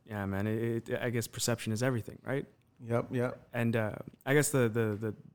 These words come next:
Speaker 1: the final question that I'm ending all my episodes with is, what would you tell a kid growing up in twenty twenty? Just a general, what would you say to them?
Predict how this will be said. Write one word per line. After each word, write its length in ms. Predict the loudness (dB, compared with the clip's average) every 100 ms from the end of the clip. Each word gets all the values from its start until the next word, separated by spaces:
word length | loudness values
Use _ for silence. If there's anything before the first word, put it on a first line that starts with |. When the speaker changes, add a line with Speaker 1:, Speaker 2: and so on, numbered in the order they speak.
| _ -20
Speaker 1:
the 80 |
final 240 | 0 2 4
question 420 | 4 2 4 2
that 160 | 4 2
I'm 120 | 2
ending 400 | 4 4 2 0 -4 0
all 100 | 4
my 160 | 4
episodes 500 | 4 -2 -2 -2 -2 0
with 280 | -2 -2 -8
is, 360 | -16 -16 -16 -20 _ _ _ _ 0
what 160 | 2
would 140 | 4 2
you 60 |
tell 200 | 2 4
a 60 | 2
kid 320 | 4 0 0 -6
growing 300 | -4 0 2
up 100 | 0 -2
in 40 |
twenty 280 | -4 -2 -2
twenty? 320 | -4 -6 -8 -14 _ _ _ _
Just 200 | -2 -2
a 20 | 0
general, 540 | 2 4 6 2 0 -8 2
what 100 | 4
would 140 | 4
you 60 | 0
say 180 | -4 -8
to 100 | -10
them? 160 | -14